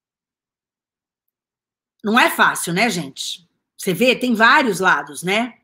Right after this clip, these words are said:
E tem o lado das escolas também. Apesar que a maioria das escolas, sem con-, sem ser as escolas infantis, porque essas dizem que a maioria vai fechar, já fechou,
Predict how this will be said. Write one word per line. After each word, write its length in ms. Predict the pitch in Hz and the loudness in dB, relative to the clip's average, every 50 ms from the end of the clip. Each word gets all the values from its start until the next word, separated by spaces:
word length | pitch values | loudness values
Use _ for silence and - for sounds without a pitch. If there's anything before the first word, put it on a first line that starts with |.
| _ _ - | _ _ -2
E 100 | 403 427 | -2 0
tem 160 | 440 233 196 | 2 0 0
o 60 | 208 | 2
lado 240 | 214 214 208 226 226 | 2 2 0 0 0
das 160 | 240 262 233 | -4 -6 -4
escolas 440 | 359 - - - 254 262 294 311 - | -6 -8 -4 0 0 0 0 -2 -4
também. 520 | - 392 381 320 269 285 349 320 - - _ _ _ _ _ _ _ _ _ _ _ _ - | -4 -2 -2 -2 -2 -4 -4 -6 -8 -10 _ _ _ _ _ _ _ _ _ _ _ _ -8
Apesar 400 | 453 453 494 349 196 247 - - | -6 -2 -2 0 2 0 0 0
que 60 | - 190 | -2 -4
a 20 | |
maioria 340 | 170 185 220 277 233 196 202 | -2 -2 -2 -2 0 -2 -2
das 200 | 196 196 170 156 | -2 -4 -6 -4
escolas, 480 | 160 - - - 160 170 208 226 220 226 - - - | -6 -8 -8 -4 0 0 0 0 0 -2 -4 -6 -4
sem 440 | - - - - 240 220 302 302 - | -6 -6 0 0 2 2 0 -2 -4
con-, 240 | - 220 208 208 | -8 -10 -10 -8
sem 300 | - - - 262 262 302 | -10 -8 -6 -2 -2 -2
ser 280 | 277 - - 202 185 180 | -4 -2 0 0 0 0
as 100 | 170 160 | 0 -2
escolas 440 | 165 165 - - 185 175 170 165 185 | -4 -6 -4 -2 -2 -2 0 -2 -2
infantis, 840 | 262 285 - - 202 175 175 - - 226 269 247 - - - - _ _ _ _ _ _ _ _ _ _ _ | -2 -2 -2 -2 -4 -4 -4 -4 -2 -2 -2 -2 -4 -6 -8 -12 _ _ _ _ _ _ _ _ _ _ _
porque 300 | 208 170 - - 208 190 | -8 -6 -2 2 2 4
essas 680 | 185 202 226 247 - - - 165 139 - - - - | 6 6 4 4 2 0 -2 -4 -6 -6 -8 -8 -10
dizem 400 | - 143 180 220 220 185 196 190 | -10 -6 -2 -2 0 0 -2 -2
que 120 | 170 - 185 | -2 -2 -4
a 80 | 170 | -2
maioria 720 | 170 165 180 220 269 302 294 247 190 170 165 202 233 220 180 | -2 0 0 0 2 2 2 0 0 0 0 -2 0 0 0
vai 220 | 156 185 233 302 | 0 -2 -4 -4
fechar, 440 | - - 202 - - 180 175 190 254 - _ _ _ _ _ _ | -4 -6 -8 -6 -2 -2 -2 -2 -2 -8 _ _ _ _ _ _
já 220 | - 170 247 294 | -2 0 0 0
fechou, 500 | - - 185 - - - 202 262 233 | 0 -4 -6 -6 -4 -4 -6 -6 -6